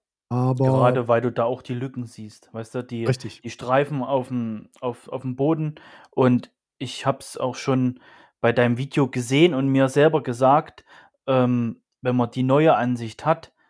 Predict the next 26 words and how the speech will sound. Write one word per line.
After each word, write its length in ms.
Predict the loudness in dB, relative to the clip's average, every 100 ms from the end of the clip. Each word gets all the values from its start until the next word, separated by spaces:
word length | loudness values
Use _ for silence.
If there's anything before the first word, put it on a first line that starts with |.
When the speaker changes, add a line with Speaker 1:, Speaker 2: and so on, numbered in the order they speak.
| _ _ _ _ -8
Speaker 2:
ganz 180 | -2
ehrlich, 420 | 0 0 -2 -8 -18
da 100 | -12
kannst 360 | -8 -8 -4
du 80 | 0
auch 400 | 2 0 -2 -18 _ _ _ _ _ _
mit 240 | -6 -2 2
der 260 | 2 2
Ansicht 560 | 0 -2 -4 -10 -12 -20
so 240 | -4 0 2
einparken, 680 | 0 -2 -2 -4 -4 -10 -12 -20 -2
weil 120 | 0
du 140 | 2 0
siehst 300 | -4 -2 -2
das 140 | -2
echt 420 | -6 -10 -14 _ -16
super. 500 | -8 -6 -4 -6 _
Also 440 | -6 -2 0 0 -2 -12 -10
ich 120 | -2
würd 140 | 0 0
mich 100 | -6
da 100 | -4
voll 200 | 0 0
drauf 220 | 0 -6
verlassen. 440 | -6 -8 -8 -12 -20 _ _ _ _ _ _ -12
Speaker 1:
Ja, 120 | -12